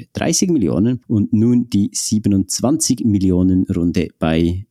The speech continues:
rund fünfundachtzig Millionen Pre-Money-Bewertung. Also Post-Money haben wir hier erneut einen neuen Centaurus in der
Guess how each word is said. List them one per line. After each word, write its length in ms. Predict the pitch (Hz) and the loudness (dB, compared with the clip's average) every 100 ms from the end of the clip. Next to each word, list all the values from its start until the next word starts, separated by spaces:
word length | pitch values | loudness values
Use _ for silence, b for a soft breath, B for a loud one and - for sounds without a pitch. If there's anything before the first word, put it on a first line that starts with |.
| _ | _
rund 280 | 95 98 98 _ | -2 -2 -2 _
fünfundachtzig 720 | - 95 92 - - 104 - | -2 -2 0 -4 -4 -6 -2
Millionen 680 | 98 90 98 95 76 78 - - _ | 0 2 2 0 0 0 -2 -4 _
Pre-Money-Bewertung. 720 | 127 98 73 - 62 - - - _ - | 0 2 0 -2 -6 -8 -10 -12 _ 0
Also 300 | 113 107 101 | 2 2 0
Post-Money 800 | - 208 214 - 90 139 - - - | 2 0 2 2 4 2 0 -12 -2
haben 300 | 110 127 104 | 2 2 4
wir 240 | 117 117 | 2 0
hier 360 | - - 104 110 - _ _ | -6 0 0 0 -6 _ _
erneut 500 | 107 92 135 240 - - | 0 2 2 0 -6 -2
einen 380 | 107 104 95 90 | 0 2 2 2
neuen 280 | 92 104 101 | 4 2 2
Centaurus 640 | 92 87 156 170 135 - | -2 -2 -2 0 -2 -4
in 240 | - 120 | -4 0
der 140 | 107 | 0